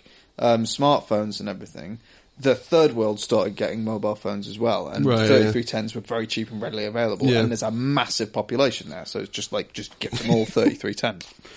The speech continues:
Speaker 2: So yeah, the, the Nokia, uh, yeah, so Nokia tried to do smartphones, and, um, apparently they sold out to Mi-, like, it didn't work for them, so they just kind of,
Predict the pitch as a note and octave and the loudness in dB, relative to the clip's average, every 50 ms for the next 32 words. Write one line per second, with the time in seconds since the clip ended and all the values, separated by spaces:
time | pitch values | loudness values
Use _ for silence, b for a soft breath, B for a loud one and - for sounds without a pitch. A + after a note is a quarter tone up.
0 | B B B B B B - - A3+ A3+ A3+ G#3+ G3 G3 F#3+ F#3+ F#3 E3+ F3+ E3+ | B B B B B B -6 0 4 4 6 6 6 6 6 6 6 6 6 4
1 | - - - E3+ C#3 - G3 E3+ C3+ A2 - C#3+ C#3+ D#3 D3 - D3 - - C#3 | 2 2 0 0 0 2 2 2 2 4 2 2 2 2 2 2 0 2 2 2
2 | B2+ A#2+ B2+ - - C#3 C3 A#2+ G#2 - B2+ B2+ B2 B2 - - - A#2 A2 G#2+ | 2 2 0 0 2 2 2 2 0 0 -2 -2 -2 -2 -4 -4 -2 0 0 0
3 | G2+ A#2 A2 G#2+ G#2 G#2 G#2 B B B B B B B B B B B B - | 2 2 2 2 2 2 -2 B B B B B B B B B B B B -4
4 | C3 - D#3+ D3 C#3+ C#3 C#3 C3 C3+ B2+ A#2 - - C#3 B2 B2 A#2+ A#2 A2 - | 0 2 4 4 4 4 4 4 4 4 4 4 2 4 4 4 4 2 2 0
5 | A#2+ A#2 G#2 A2 - - A#2+ A2+ A2 - - B2 B2+ A2+ - C3+ A#2+ G#2+ A2 A#2 | 0 0 0 0 0 0 0 0 0 0 -2 -2 -2 0 0 0 0 2 4 4
6 | A#2+ A#2 - - - B2 B2 A#2+ A#2 A#2 G#2+ - B2 A#2 A#2 A2+ A2+ A2+ - - | 2 2 0 -4 -2 2 2 2 4 2 2 2 2 2 2 2 2 0 0 -2
7 | - - A#2+ A2+ G#2+ A2 A2 - - - | 0 0 2 2 2 2 0 -2 -4 -12